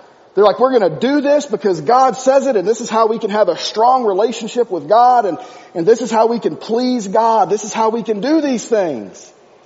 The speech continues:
And so they keep, kept adding and adding and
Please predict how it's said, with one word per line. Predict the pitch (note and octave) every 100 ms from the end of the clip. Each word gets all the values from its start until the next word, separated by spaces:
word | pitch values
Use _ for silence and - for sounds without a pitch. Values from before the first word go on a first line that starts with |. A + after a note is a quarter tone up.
| _ _ _
And | D#3
so | G#3+
they | F#3+ F#3
keep, | - G#3 -
kept | G#3+ F3+ -
adding | F#3 G#3+ A3 G#3 G#3+
and | D3 C3+
adding | F3+ G3 G3+ G3 F#3+ - - -
and | C#3